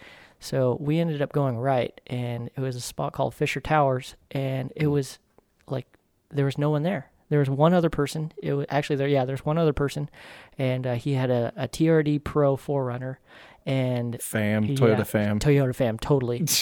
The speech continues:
Speaker 3: <laughs>
Speaker 1: And it was, like, seriously the most beautiful thing
Speaker 3: Yeah.
Speaker 1: ever. And just seeing all these open campsites and being like, "Yes, one, I get to, I get to stay here," and two, like, there's a bunch of, uh,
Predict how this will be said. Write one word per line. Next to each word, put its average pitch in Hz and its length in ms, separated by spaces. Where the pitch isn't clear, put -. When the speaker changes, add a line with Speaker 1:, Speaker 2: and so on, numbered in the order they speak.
Speaker 3:
<laughs> - 340
Speaker 1:
And 135 400
it 156 140
was, 160 260
like, 143 220
seriously 151 500
the 135 100
most 131 240
beautiful 139 320
thing 131 180
Speaker 3:
Yeah. 127 80
Speaker 1:
ever. 131 340
And 127 480
just 139 300
seeing 147 360
all 139 320
these 143 140
open 143 240
campsites 139 420
and 135 100
being 139 120
like, 131 200
"Yes, 135 400
one, 147 440
I 147 80
get 139 140
to, 139 200
I 143 80
get 143 120
to 143 60
stay 135 220
here," 131 260
and 135 180
two, 139 380
like, 139 200
there's 135 600
a 143 80
bunch 143 340
of, 131 540
uh, 123 260